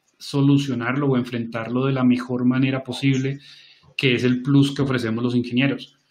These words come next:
Un ingeniero, el plus, o bueno, cuando yo busco un ingeniero para resolver un problema, es justamente porque no quiero que me den la primera respuesta que se le vino a la mente a la, a la persona, sino porque quiero una persona que lo reflexione,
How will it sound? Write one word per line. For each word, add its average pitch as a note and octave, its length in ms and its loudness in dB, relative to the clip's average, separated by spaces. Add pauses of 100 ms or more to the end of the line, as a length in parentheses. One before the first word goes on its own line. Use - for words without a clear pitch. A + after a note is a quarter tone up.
(280)
Un B2+ 160 2
ingeniero, C3 1160 2 (260)
el A2 240 -14
plus, C3+ 360 -2
o A#2 80 -6
bueno, A2+ 300 -14
cuando A#2+ 260 -8
yo B2 140 -2
busco D3 300 0
un D#3+ 60 2
ingeniero C3 420 0
para A#2+ 180 -4
resolver A#2 340 -8
un B2 100 2
problema, D3 420 0 (680)
es C3+ 140 -4
justamente D3 540 0
porque C#3+ 260 0
no B2 140 4
quiero C#3+ 220 2
que D3 100 -2
me C#3 100 2
den B2 100 4
la B2+ 140 2
primera B2 300 2
respuesta C3 440 -6
que C3 80 -8
se C3+ 120 -6
le A#2+ 80 -4
vino A2+ 160 -6
a A#2+ 40 -4
la B2+ 100 0
mente A#2+ 240 -2
a - 20 -6
la, C3 140 -6
a B2 40 -4
la A#2 120 -6
persona, A#2+ 520 -2
sino A#2 240 -10
porque A#2+ 260 -8
quiero B2 260 0
una C#3 160 6
persona C3 380 -2
que - 120 -8
lo C3+ 80 0
reflexione, C3 960 -2